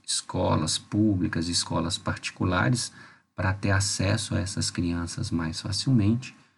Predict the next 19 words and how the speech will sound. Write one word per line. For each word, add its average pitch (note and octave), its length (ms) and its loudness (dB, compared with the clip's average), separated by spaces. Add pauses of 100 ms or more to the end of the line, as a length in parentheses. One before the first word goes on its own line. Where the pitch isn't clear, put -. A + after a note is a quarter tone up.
(540)
Faço C3+ 460 6
o A2 40 8
levantamento. G2 1000 2 (1500)
Pra C3 160 6
que C#3 100 6
eu C3+ 60 8
possa D3 360 4
fazer G#2+ 420 4
melhor G2 420 4
a F#2 60 2
minha F#2+ 200 4
inferência G2 600 0
estatística, F2+ 840 -2
geralmente G#2 600 2
eu G#2 120 2
associo G2+ 760 0
uma G#2+ 140 0
segunda G#2+ 440 0
ferramenta. G2+ 720 0